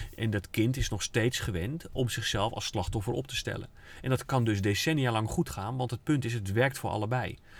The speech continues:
Het is niet zo dat de helper dan ten koste van het kind iets wil doen, tuurlijk niet. Alleen wat je wel dan ziet, is dat in feite er een soort van symbiosis ontstaan.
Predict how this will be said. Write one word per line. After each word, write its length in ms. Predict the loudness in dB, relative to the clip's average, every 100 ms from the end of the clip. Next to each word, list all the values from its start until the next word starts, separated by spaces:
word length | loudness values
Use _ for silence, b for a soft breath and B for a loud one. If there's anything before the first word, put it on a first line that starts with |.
| B
Het 100 | -2
is 120 | 2
niet 200 | 4 4
zo 120 | 4 2
dat 120 | 2
de 60 |
helper 360 | 0 2 2 2
dan 200 | 0 0
ten 200 | -2 -4 0
koste 320 | 0 0 -2
van 140 | -2
het 120 | -4
kind 280 | -2 -2 -2
iets 220 | -4 -6
wil 140 | -4 -2
doen, 300 | -2 -4 -6
tuurlijk 260 | -4 -4 -2
niet. 220 | -4 -4 B B B B
Alleen 360 | 4 4 6
wat 140 | 2 2
je 80 |
wel 160 | 2 4
dan 160 | 4 2
ziet, 280 | 2 0 -2
is 200 | -2 0
dat 300 | -2 -2 -6
in 160 | -4 0
feite 360 | 0 0 0
er 120 | -2
een 100 | -2
soort 280 | 0 0 0
van 140 | 0 0
symbiosis 680 | 2 2 4 4 4 2
ontstaan. 560 | -2 -2 0 0 -2